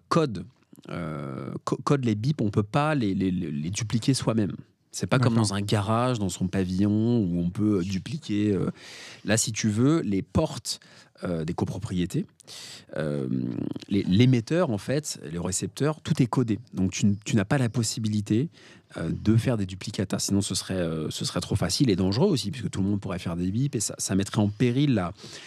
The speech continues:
Speaker 1: la sécurité du parking. Donc, en fait, pour bloquer ça, il, il, il, il code ça, il bloque ça. Et du coup, pour récupérer des bips, tu es obligé de passer par le syndic ou le conseil syndical.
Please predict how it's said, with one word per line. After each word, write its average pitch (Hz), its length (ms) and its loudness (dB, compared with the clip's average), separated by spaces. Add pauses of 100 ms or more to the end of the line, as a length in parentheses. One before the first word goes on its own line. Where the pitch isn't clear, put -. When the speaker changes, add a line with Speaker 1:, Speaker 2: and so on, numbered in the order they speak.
(140)
Speaker 1:
la 90 100 2
sécurité 117 640 2
du 107 100 0
parking. 101 440 -2 (680)
Donc, - 140 0
en 95 80 4
fait, 160 440 2
pour 90 160 -2
bloquer 117 440 0
ça, 143 380 -2 (100)
il, 101 180 -10
il, 92 200 -10 (380)
il, 98 260 -8 (160)
il 117 140 -12
code 151 240 0
ça, 110 200 -2
il 120 60 -2
bloque 117 260 2
ça. - 300 -4 (280)
Et 117 100 4
du 117 120 0
coup, 185 220 4
pour 110 240 2
récupérer 123 500 0
des 95 160 0
bips, 131 380 -2
tu 127 280 4
es 120 60 6
obligé 101 440 2
de 113 120 2
passer 120 640 0
par 95 220 -4
le 117 120 4
syndic 110 540 0 (160)
ou 117 160 4
le 113 160 6
conseil 107 400 -4
syndical. 92 480 -6